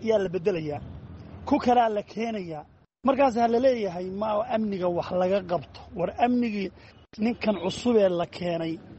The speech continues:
amniga muxuu wax ka qabtaa? Dadkii uu u diri lahaa buuna kala baraninbaba. Marka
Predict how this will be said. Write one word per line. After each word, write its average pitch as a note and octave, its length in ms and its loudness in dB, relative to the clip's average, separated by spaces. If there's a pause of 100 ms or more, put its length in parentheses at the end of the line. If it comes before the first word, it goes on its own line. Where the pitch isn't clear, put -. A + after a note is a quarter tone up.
(100)
amniga A3 480 2
muxuu G3+ 460 0
wax - 140 -6
ka B3 120 4
qabtaa? F#3+ 480 0
Dadkii A3+ 380 -2
uu G#3+ 240 0
u C#4+ 140 0
diri A3+ 280 2
lahaa G#3 340 4
buuna A3 200 -2
kala F#3+ 260 0
baraninbaba. F#3 640 0 (420)
Marka C4 340 2